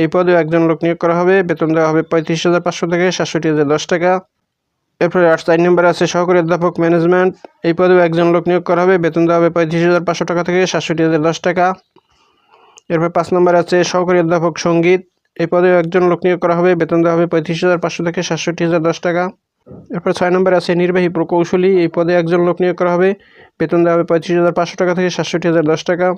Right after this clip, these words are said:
এবার সাত নম্বরে আছে সহকারী প্রকৌশলী সিভিল, এই পদে একজন লোক নিয়োগ করা হবে, বেতন দেওয়া হবে বাইশ হাজার টাকা থেকে তিপ্পান্ন হাজার ষাট টাকা। এরপর আছে আট নম্বরে সহকারী প্রকৌশলী ইলেকট্রিক্যাল, এই পদেও একজন লোক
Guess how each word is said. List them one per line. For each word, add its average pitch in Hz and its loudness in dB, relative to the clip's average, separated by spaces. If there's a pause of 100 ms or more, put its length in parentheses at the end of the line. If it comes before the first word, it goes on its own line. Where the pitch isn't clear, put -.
(960)
এবার 165 -2
সাত 170 -4
নম্বরে 180 2
আছে 165 -2
সহকারী 180 0
প্রকৌশলী 170 0 (100)
সিভিল, 180 2 (600)
এই 165 -10
পদে 175 2
একজন 170 2 (100)
লোক 165 0
নিয়োগ 170 -2
করা 170 0
হবে, 180 2 (100)
বেতন 165 -2
দেওয়া 165 0
হবে 165 2 (240)
বাইশ 165 -2
হাজার 175 0
টাকা 180 -2
থেকে 180 -4 (100)
তিপ্পান্ন 165 -2
হাজার 160 -2
ষাট 156 -4
টাকা। 131 -4 (1080)
এরপর 170 -2
আছে 175 -4
আট 170 -2
নম্বরে 175 2 (160)
সহকারী 180 0
প্রকৌশলী 170 0
ইলেকট্রিক্যাল, 175 0 (800)
এই 160 -2
পদেও 175 4
একজন 175 0
লোক 165 0